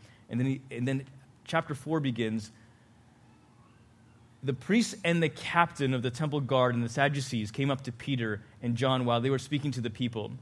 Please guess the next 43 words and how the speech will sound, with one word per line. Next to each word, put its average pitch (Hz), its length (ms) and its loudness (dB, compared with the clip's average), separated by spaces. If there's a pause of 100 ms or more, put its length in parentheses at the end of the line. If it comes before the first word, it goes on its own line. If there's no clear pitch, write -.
(260)
And 143 140 -2
they 190 120 4
were 196 160 2
greatly 170 680 2
disturbed 139 580 -2
because 117 320 -2
the 123 80 -4
apostles 151 560 0
were 123 100 0
teaching 139 360 -4
the 123 80 0
people. 120 480 -6 (500)
That's, 120 200 -2
that 123 180 -4
was 113 140 -4
their 120 180 0
job. 107 340 -8 (560)
Proclaiming 175 800 4
in 135 80 0
Jesus 135 280 0
the 135 100 2
resurrection 139 560 2
of 110 80 -2
the 110 80 -4
dead. 110 420 -2 (380)
They 160 120 4
seized 226 360 2
Peter 185 280 2
and 147 220 2
John, 139 480 4
and 131 100 -2
because 175 220 2
it 196 60 2
was 151 140 0
evening, 139 260 0
they 123 100 0
put 170 240 -2
him, 156 220 0
they 147 100 -6
put 151 180 -4
them 143 140 0
in 123 140 2
jail 120 420 2